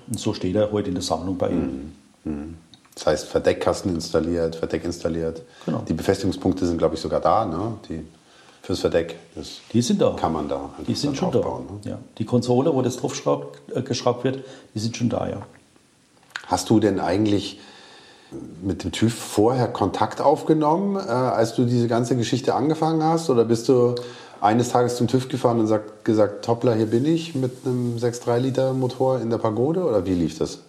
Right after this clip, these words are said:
Speaker 1: Ja, ich hab also keinen Kontakt aufgenommen. Das war ein bisschen leichtsinnig, das muss ich zugeben.
Speaker 2: <laughs> Ja.
Speaker 1: Ähm, würde ich heute nicht mehr machen. Ich habe zu dem Zeitpunkt aber einen Kontakt gehabt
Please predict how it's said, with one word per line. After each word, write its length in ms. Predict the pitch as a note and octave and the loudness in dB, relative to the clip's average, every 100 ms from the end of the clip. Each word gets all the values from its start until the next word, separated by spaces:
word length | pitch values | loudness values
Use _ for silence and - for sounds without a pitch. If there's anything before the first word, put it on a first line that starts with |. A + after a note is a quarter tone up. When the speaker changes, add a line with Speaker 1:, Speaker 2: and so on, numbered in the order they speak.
| - | -2
Speaker 1:
Ja, 200 | - B2+ - - | 2 2 0 -6
ich 140 | - | -2
hab 240 | C#3 C3 - | 0 0 -2
also 180 | A2 A#2 | -2 -2
keinen 280 | - A2+ | 0 0
Kontakt 380 | A#2+ D3+ D3 D3 | 2 0 -2 -4
aufgenommen. 540 | D#3+ - D3 D3+ E3+ E3+ - | -6 -2 -2 0 0 -2 -4
Das 180 | G#2+ - | -2 2
war 160 | A#2 | 2
ein 80 | - | 2
bisschen 220 | A#2 A#2 | -2 0
leichtsinnig, 560 | F2 F2 - - D3+ D3 | 0 0 -4 -4 -4 -4
das 180 | G#2+ - | -6 -6
muss 140 | G2+ | -8
ich 120 | - | -2
zugeben. 380 | - E3 C3+ C#3 | 2 2 2 0
Speaker 2:
<laughs> 40 | C3+ | 2
Ja. 280 | D3 E3 - - B2+ - - - - B2+ | 2 0 -6 -6 -2 -2 -4 -14 -2 4
Speaker 1:
Ähm, 300 | A2+ A2+ A2 - | 4 4 0 2
würde 200 | A#2+ A#2+ | 2 2
ich 100 | - | 0
heute 160 | G#2+ - | 0 2
nicht 120 | G2+ | 0
mehr 100 | A#2 | 2
machen. 280 | C#3 D3 F3 - - - _ - - - - _ _ _ _ | 0 -2 -6 -10 -20 -20 _ -20 -20 -20 -20 _ _ _ _
Ich 220 | B2+ - | -6 -2
habe 580 | G#2 G#2 C3 C3 - - - - | 2 4 6 4 2 -10 -14 -14
zu 160 | - A#2 | -2 2
dem 160 | A#2+ | 4
Zeitpunkt 420 | A#2 G#2+ - D3+ B2+ | 4 2 2 0 2
aber 300 | A#2+ A2+ A#2 | 2 4 2
einen 180 | G#2+ | 0
Kontakt 480 | - A2 G2+ A#2 - | -2 -2 -2 -6 -6
gehabt 480 | - C3+ C3+ - | -4 -4 -4 -10